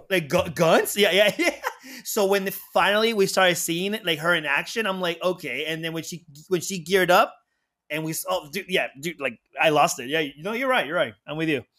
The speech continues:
Speaker 1: That,
Speaker 2: So,
Speaker 1: that,
Speaker 2: yes.
Speaker 1: that few last scene, I was like, "Jesus, this is intense."
Speaker 2: <laughs> But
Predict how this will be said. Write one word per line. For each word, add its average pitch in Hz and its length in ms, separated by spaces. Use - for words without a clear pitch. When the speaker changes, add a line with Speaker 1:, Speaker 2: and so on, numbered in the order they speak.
Speaker 1:
That, 90 240
Speaker 2:
So, 78 80
Speaker 1:
that, 90 220
Speaker 2:
yes. - 180
Speaker 1:
that 90 200
few 117 320
last 113 240
scene, 98 80
I 90 40
was 95 100
like, 82 120
"Jesus, 80 300
this 90 140
is 82 220
intense." 85 480
Speaker 2:
<laughs> - 60
But 220 200